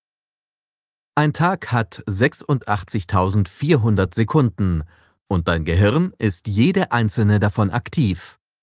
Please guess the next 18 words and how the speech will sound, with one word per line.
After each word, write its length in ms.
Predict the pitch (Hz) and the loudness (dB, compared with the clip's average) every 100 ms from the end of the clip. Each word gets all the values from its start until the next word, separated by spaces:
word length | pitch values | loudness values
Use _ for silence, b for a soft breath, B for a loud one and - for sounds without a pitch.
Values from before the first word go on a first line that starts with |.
| _ _ _ - | _ _ _ -4
Es 180 | 139 180 | -2 0
ruft 280 | 208 - | -2 -2
autobiografische 1000 | 131 165 147 117 104 87 104 117 117 101 | 0 0 0 4 2 2 -2 2 0 0
Erinnerungen 680 | 87 73 101 117 113 117 117 | -2 0 2 4 4 2 2
ab, 280 | 139 - - b b | 0 -2 -14 b b
speichert 520 | - - 78 85 80 | -6 -2 -2 -2 -2
neues 360 | 85 82 82 123 | 0 0 0 2
Wissen, 400 | 143 - 151 151 b b b | 0 2 0 0 b b b
filtert 560 | - 175 175 170 - 110 | 2 2 4 -2 0 -2
die 100 | 90 | 0
moderne 460 | 80 110 117 127 | 2 0 0 0
Informationsflut 1120 | 107 101 95 87 - 110 110 - 135 175 - - | 0 0 0 -2 0 2 2 0 -2 -2 -6 -6
und 200 | 165 170 | -2 -2
schmiedet 500 | - 110 92 90 107 | -2 0 0 2 -2
Zukunftspläne. 1120 | - 156 - 95 - - 95 92 90 87 76 - _ _ _ _ _ _ | -2 -4 -2 -4 -6 -6 -2 0 0 0 -2 -8 _ _ _ _ _ _
Und 240 | 147 - | 0 2
dass 140 | 151 | 0
es 120 | 175 | 0